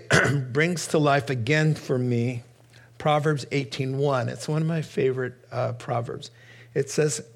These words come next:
"An unfriendly person rebels against all sound judgment." What does he mean by that?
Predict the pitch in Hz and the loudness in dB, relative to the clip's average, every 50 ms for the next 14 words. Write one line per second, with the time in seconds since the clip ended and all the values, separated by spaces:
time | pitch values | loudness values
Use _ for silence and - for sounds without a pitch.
0 | - 139 135 135 - 139 160 185 185 - - 190 185 170 170 160 151 - - - | -8 -6 -6 -4 -2 -2 0 -2 0 0 0 0 2 2 2 0 0 -2 -2 0
1 | 165 165 160 160 - - 117 117 117 123 - - - - - - - - - - | 2 2 2 0 -2 -4 -4 -4 -4 -6 -8 -12 -18 -20 -20 -20 -20 -12 -4 -2
2 | 131 131 120 117 - 143 135 147 156 156 151 - 151 143 120 143 135 123 117 - | -2 -2 0 0 2 2 2 2 2 0 0 0 0 0 0 0 -2 -2 -2 -6
3 | - - - - 120 120 131 143 147 143 - - - - - 156 139 135 131 131 | -10 -10 -4 -2 0 0 2 0 0 -2 -6 -8 -6 -4 -2 0 0 0 0 0
4 | 135 131 127 117 123 131 131 123 120 - - - - - - - - - - - | -2 -2 -4 -2 2 2 2 2 0 -4 -10 -10 -10 -12 -12 -16 -20 -20 -20 -20
5 | - - - - - - - - - - - - - _ _ _ _ - - - | -20 -20 -20 -20 -20 -20 -20 -20 -20 -20 -20 -20 -20 _ _ _ _ -20 -20 -20
6 | - - - _ _ - - - - - - - 120 131 143 151 156 131 156 139 | -20 -20 -20 _ _ -20 -20 -20 -20 -20 -14 -4 0 2 2 2 2 2 2 0
7 | 135 135 139 135 117 135 120 117 113 107 95 - - - | 2 0 0 0 2 0 0 0 0 -2 -6 -6 -10 -16